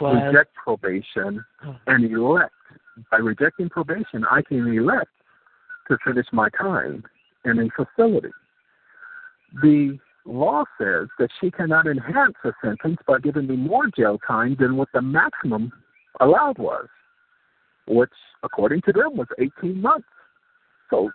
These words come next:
Speaker 2: since I did twenty-six and a half months, I reject probation, and they have a problem on their hands because other people will do the same thing, and they will not be able to do this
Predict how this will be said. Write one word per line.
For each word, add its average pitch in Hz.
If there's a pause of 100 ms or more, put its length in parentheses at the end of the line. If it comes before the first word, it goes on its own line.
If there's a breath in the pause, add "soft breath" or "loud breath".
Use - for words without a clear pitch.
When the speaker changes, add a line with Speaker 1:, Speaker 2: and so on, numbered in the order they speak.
(100)
Speaker 2:
since 131
I 156
did 120 (300)
twenty-six 196 (140)
and 123
a -
half -
months, 117 (600)
I 156
reject 151
probation, 127 (600)
and 135
they 214
have 147
a 151
problem 202
on 110
their 101
hands 98 (680 soft breath)
because 127 (300)
other 151
people 120
will 117
do 123
the 113 (100)
same 117 (100)
thing, 110 (920)
and 117
they 123
will 120
not 127
be 131
able 120
to 113
do 120
this 113